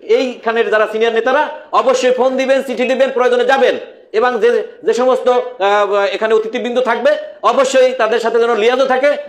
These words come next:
দেখা গেল মিটিংয়ে তিনজন আর দুইজনই আসলো না, এইটা যেন না হয়। আগে থেকেই কনফার্ম থাকবে যে আসবে কি আসবে না, তাহলে তার নাম দেওয়ার দরকার নেই যিনি আসবে না, তাহলে অনুষ্ঠানের ব্যাঘাত ঘটে। তো আমি আমার বক্তব্য দীর্ঘায়িত করবো না, আমি আমার ঢাকা মেডিকেল ফোরামে আলোচনা করব।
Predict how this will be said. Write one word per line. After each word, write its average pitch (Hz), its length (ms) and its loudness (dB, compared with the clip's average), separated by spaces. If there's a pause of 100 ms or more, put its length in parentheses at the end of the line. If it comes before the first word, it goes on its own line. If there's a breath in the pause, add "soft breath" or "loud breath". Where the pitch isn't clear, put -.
(100)
দেখা 214 220 2
গেল 233 160 2
মিটিংয়ে 220 460 0 (160)
তিনজন 233 280 -2
আর 220 60 0
দুইজনই 214 360 2
আসলো 185 240 -2
না, 165 120 -2
এইটা 208 220 0
যেন 180 180 0
না 156 140 -2
হয়। 123 180 -6 (260)
আগে 254 220 2
থেকেই 277 220 0
কনফার্ম 247 340 -2
থাকবে 220 220 0
যে 220 100 0
আসবে 214 280 0
কি 220 100 0
আসবে 175 160 -2
না, 311 60 -6
তাহলে 208 320 -2 (140 loud breath)
তার 254 140 0
নাম 254 200 0
দেওয়ার 233 240 0
দরকার 220 220 0
নেই 185 100 0
যিনি 180 140 -2
আসবে 135 240 -2
না, 107 120 -12 (360)
তাহলে 233 340 0 (220)
অনুষ্ঠানের 214 500 -2
ব্যাঘাত 170 280 0
ঘটে। 120 260 -4 (500)
তো 170 60 0
আমি 185 220 0
আমার 214 160 0
বক্তব্য 202 320 0
দীর্ঘায়িত 208 300 0
করবো 202 220 0
না, 240 180 -2 (300)
আমি 196 300 -2
আমার 202 260 0 (340)
ঢাকা 185 200 -2
মেডিকেল 196 380 0
ফোরামে 190 260 0
আলোচনা 202 320 0
করব। 220 400 0